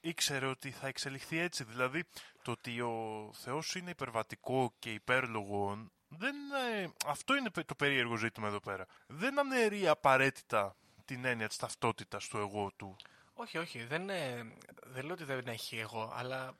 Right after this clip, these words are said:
Speaker 2: δεν θα ήθελε να αποφύγει αυτές τις άσχημες καταστάσεις, ας πούμε.
Speaker 1: Μήπως όμως, ε, δεν θα ήθελε να τις αποφύγει; Εδώ είναι... Αυτό είναι το ερώτημα.
Speaker 2: Αυτό είναι ενδιαφέρον. Δηλαδή, επιδίωξε ένα ego death.
Speaker 1: Ναι.
Speaker 2: Και ήθελε, ας πούμε, να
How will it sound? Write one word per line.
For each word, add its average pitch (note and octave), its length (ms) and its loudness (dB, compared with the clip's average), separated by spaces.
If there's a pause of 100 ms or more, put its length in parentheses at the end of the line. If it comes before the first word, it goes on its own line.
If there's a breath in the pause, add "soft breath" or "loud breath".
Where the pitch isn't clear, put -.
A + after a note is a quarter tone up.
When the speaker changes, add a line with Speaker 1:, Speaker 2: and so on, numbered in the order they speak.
(120)
Speaker 2:
δεν D3+ 180 -6
θα D3+ 140 -4
ήθελε E3 260 -6
να E3 160 -4
αποφύγει E3 640 -4
αυτές E3 320 -6
τις - 180 -6
άσχημες D#3+ 300 -4
καταστάσεις, D#3 600 -8
ας D#3 140 -14
πούμε. D3+ 300 -16 (140)
Speaker 1:
Μήπως F#3 440 0
όμως, F#3+ 540 0
ε, F#3 140 0
δεν G#3 160 6
θα G3 160 0
ήθελε A3 300 0
να D#3+ 80 -2
τις - 80 -2
αποφύγει; E3+ 420 -2
Εδώ E3+ 180 8
είναι... D3 180 4
Αυτό B2 200 4
είναι F3+ 140 8
το E3+ 100 8
ερώτημα. A#2 240 12
Speaker 2:
Αυτό E3+ 160 2
είναι F#3 140 2
ενδιαφέρον. F3+ 440 2
Δηλαδή, B2 280 0
επιδίωξε D3+ 600 4
ένα B2+ 300 0
ego B2+ 100 -2 (120)
death. A2+ 220 -2 (240)
Speaker 1:
Ναι. C#3 280 4 (120)
Speaker 2:
Και - 120 -10
ήθελε, C3+ 380 -4
ας B2 120 -8
πούμε, D#3+ 220 -6
να D#3 140 -4